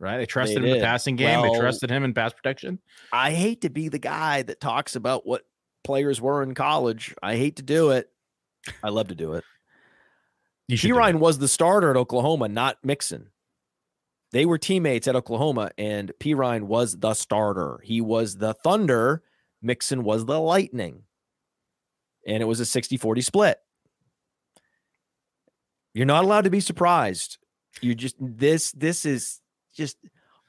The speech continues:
Speaker 2: discount R B two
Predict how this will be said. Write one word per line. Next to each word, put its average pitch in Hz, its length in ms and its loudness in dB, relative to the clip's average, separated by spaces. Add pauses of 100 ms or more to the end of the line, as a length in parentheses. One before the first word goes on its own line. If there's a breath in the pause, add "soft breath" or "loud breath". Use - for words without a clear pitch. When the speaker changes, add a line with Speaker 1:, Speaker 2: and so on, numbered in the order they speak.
(1080)
Speaker 2:
discount 208 800 2 (100)
R 160 280 2
B 156 240 -2
two 120 760 0